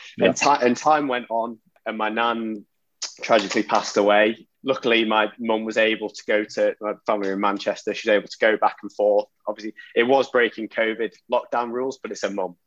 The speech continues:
Speaker 2: and, you know, and, and, and she had to do that, and, and she did. And I was, and happy that she, she did do that. And that sort of, I then started running just before that, again, after the injury. And, and it was just such a blessing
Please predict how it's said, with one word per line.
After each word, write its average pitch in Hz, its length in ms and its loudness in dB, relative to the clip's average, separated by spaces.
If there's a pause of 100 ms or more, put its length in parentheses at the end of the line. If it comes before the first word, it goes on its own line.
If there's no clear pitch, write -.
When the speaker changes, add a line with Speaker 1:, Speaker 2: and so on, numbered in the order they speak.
Speaker 2:
and, 95 300 -4 (140)
you 110 100 0
know, 92 180 4 (340)
and, 101 120 0
and, 104 160 2
and 107 180 0 (440)
she - 120 0
had 120 280 2
to 107 80 -6
do 98 220 0
that, 95 240 -2
and, 101 160 -4
and 123 140 -2
she - 100 -6
did. 165 280 2 (480)
And 117 100 0
I 117 60 2
was, 117 140 0
and 113 340 -6 (200)
happy 123 280 0
that 107 160 0
she, 110 240 -8
she - 160 -8
did 110 200 0
do 95 180 -4
that. 95 200 -2 (1000)
And 127 180 2
that 156 180 4 (140)
sort 131 280 -2
of, - 60 -10
I 135 80 -2
then 151 260 -2
started 123 400 -4
running 127 380 -4 (200)
just - 220 -10
before 123 460 6
that, 135 320 4
again, 123 340 0 (380)
after 120 240 -8
the 113 120 -2
injury. 117 540 0
And, 113 140 0
and 107 180 -2
it 107 100 -2
was 107 120 -6
just - 240 -6
such - 240 -4
a - 20 -12
blessing 113 600 0